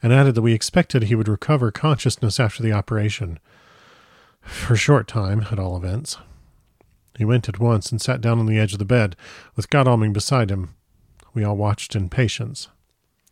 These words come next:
"We shall wait," said Van Helsing, "just long enough to fix the best spots for trephining,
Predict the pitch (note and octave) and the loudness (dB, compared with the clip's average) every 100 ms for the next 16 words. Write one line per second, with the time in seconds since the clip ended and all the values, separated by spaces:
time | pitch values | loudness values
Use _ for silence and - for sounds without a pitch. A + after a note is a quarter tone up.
0 | - _ _ _ _ _ - - - _ | -20 _ _ _ _ _ -20 -20 -20 _
1 | C#3 D#3+ D3+ C#3+ G#2+ C3+ - - - - | 4 6 6 4 2 -6 -14 -20 -20 -20
2 | - - G#2+ F#2+ G2 F2+ G2 F#2 G2 F#2+ | -12 0 0 2 -2 -2 -4 -4 -6 -6
3 | F2+ - _ - D#3 - E3 D#3+ D3 A2 | -8 -14 _ -2 -2 0 0 2 4 2
4 | - A#2 - C#3 - - A#2 C3 - - | -2 -8 -4 -4 -4 -4 0 0 0 -4
5 | - G#2+ - - A2+ B2 - F#2+ F2+ | 0 0 -2 -6 -2 -2 -2 -4 -8